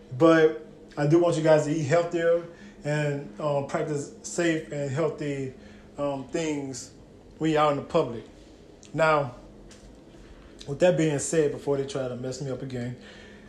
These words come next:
this would be the conclusion of this episode of Truth to Power.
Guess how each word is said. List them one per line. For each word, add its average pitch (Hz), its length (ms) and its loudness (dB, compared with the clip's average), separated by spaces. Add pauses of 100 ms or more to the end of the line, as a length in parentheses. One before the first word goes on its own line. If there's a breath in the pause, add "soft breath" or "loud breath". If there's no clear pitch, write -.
(120)
this 156 180 0
would 175 120 2
be 175 100 2
the 196 100 4
conclusion 202 800 4 (100)
of 147 160 -2
this 165 140 0
episode 147 400 0
of 135 80 -10
Truth 147 160 -8
to 165 60 -6
Power. 135 520 -2